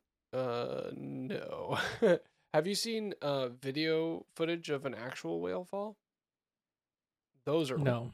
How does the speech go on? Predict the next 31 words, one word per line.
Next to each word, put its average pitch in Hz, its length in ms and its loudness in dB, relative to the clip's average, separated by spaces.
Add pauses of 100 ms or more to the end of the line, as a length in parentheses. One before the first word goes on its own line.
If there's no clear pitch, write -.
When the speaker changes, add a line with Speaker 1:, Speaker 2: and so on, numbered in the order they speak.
Speaker 1:
really 131 680 2
interesting. 123 420 -8
A 143 60 0
whale 156 260 10
fall 143 280 8
is 123 100 -2
just, - 220 -4
like, 120 180 0
a, - 160 -6 (360)
a, 78 220 -8 (400)
a 113 200 -4
whale 127 280 0
that 123 140 -8
dies 110 380 -8
that - 160 -10 (440)
goes 123 240 0
to 139 80 -8
the 131 80 -10
bottom 117 260 -4
of 113 60 -12
the 113 100 -8
ocean 147 480 -6
and 117 240 -8 (400)
is, 113 560 -6 (880)
like, - 300 -2 (440)
food 131 340 -4 (120)
for 123 280 -4
an 123 100 -8
entire 120 1160 -4
bottom 113 380 -8
feeding - 220 -14